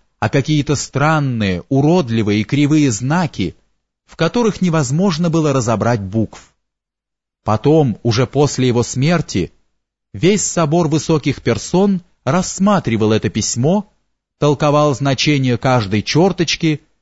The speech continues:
соображал и, несмотря на все старания, мог только догадаться, что первые слова в кривых знаках означали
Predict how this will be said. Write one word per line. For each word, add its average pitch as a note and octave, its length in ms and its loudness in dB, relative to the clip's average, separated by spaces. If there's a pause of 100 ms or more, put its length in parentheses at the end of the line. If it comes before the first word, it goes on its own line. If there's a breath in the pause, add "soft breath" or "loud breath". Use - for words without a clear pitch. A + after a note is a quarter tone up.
(180)
соображал B2+ 920 0 (340)
и, B2+ 120 0
несмотря D#3 560 0
на D#3 100 0
все D#3 240 0
старания, C#3+ 800 0 (220)
мог F#3+ 280 0
только G3 320 2
догадаться, F3 920 0 (400)
что - 260 -2
первые C#3 460 2
слова C3 420 0
в - 100 -6
кривых B2+ 380 0
знаках A#2 680 -2 (320)
означали D3+ 960 0